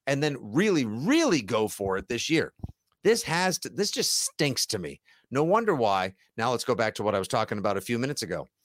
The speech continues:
If you type in Bradley Beal into Twitter, the first thing will probably pop up. "N B A fans do not think this should have went down." You'll see things on Total Pro Sports, Clutch Points, Bleacher Report, other places where people are crying foul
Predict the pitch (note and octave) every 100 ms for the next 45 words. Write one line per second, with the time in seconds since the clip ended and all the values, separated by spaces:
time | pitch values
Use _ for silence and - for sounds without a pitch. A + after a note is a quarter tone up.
0 | - - - A#2+ C3 B2+ A#2 A#2+ A#2+ A2
1 | A2 A2 A#2 A2+ A2+ A2+ - E3 G#2+ G#2
2 | G#2+ B2 A#2+ - A#2+ A2+ F#2+ A2+ A2 G#2
3 | B2+ A2+ F3 F3 - _ - _ - D3
4 | D3 D3+ D3+ - A#2+ A#2 A2 A2 A2+ A2+
5 | - G#2+ A2 G2+ G#2+ G#2 G#2+ G#2 C#3 G#2
6 | F#2+ G2 A2+ - G#2+ G#2 F2 F2 B2 A2
7 | G2 G2+ F#2 - D#3 D3 - - _ _
8 | - D#3+ C#3+ - C#3 B2+ A#2+ - _ _
9 | _ B2+ C#3+ C#3 C3+ B2 - A#2+ - C3+
10 | C#3 - A#2 A2 G#2+ G#2 - _ _ -
11 | A2+ A2+ - D3+ D#3 D3+ D3 - A2 -
12 | - B2+ B2 B2 A2 - C#3+ C#3 C#3+ C#3+
13 | C#3